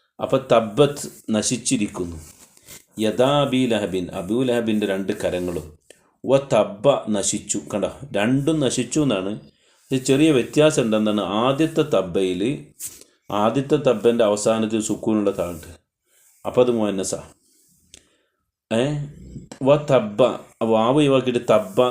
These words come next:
നശിച്ചിരിക്കുന്നു, അത് മുദക്കറുമാണ്, പുരുഷനുമാണ്. തബ്ബ, രണ്ടും ഫീലാണ്, തബ്ബത്ത്, തബ്ബ. ഇനി മാ അഗ്ന അൻഹു മാലുഹു വമാ കസബ, അവർ സമ്പാദിച്ച സമ്പത്ത്,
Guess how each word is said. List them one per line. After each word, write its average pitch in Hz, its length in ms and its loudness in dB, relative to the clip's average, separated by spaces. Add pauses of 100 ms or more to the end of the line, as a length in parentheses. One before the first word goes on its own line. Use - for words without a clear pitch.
നശിച്ചിരിക്കുന്നു, 104 760 -2 (100)
അത് 104 180 0
മുദക്കറുമാണ്, 98 680 -2 (500)
പുരുഷനുമാണ്. 110 640 -2 (1300)
തബ്ബ, 82 280 -2 (920)
രണ്ടും 113 380 0
ഫീലാണ്, 113 460 0
തബ്ബത്ത്, 110 600 0
തബ്ബ. 82 280 -4 (840)
ഇനി 160 220 2
മാ 151 220 4 (240)
അഗ്ന 123 340 2 (140)
അൻഹു 107 380 2 (1120)
മാലുഹു 139 680 4 (200)
വമാ 104 360 0
കസബ, 95 380 -4 (240)
അവർ 120 240 2
സമ്പാദിച്ച 127 760 0 (200)
സമ്പത്ത്, 101 640 0